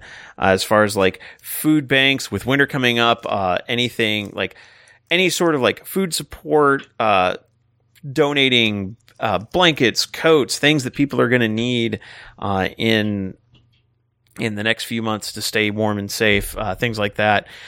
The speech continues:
Uh, but if after you have, have served your community, um, if you still wanna help support the show, uh, you can go to preferred en-, or you can go to, you can go to patreon dot com slash preferred enemies.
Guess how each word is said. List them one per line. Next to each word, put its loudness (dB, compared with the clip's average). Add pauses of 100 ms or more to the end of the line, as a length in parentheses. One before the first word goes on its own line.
(180)
Uh, 0 (920)
but 0 (180)
if 0 (120)
after 0
you 0
have, 0
have -2
served -4
your -4
community, -2 (340)
um, -2
if -2
you 2
still 4
wanna 4
help 0
support 0
the -4
show, 2 (340)
uh, 0
you 0
can -2
go 4
to -4
preferred 2
en-, 0
or -4
you -2
can -2
go 4
to, -10 (140)
you -8
can -6
go 0
to 0
patreon -2
dot -2
com -4
slash -2
preferred -2
enemies. -6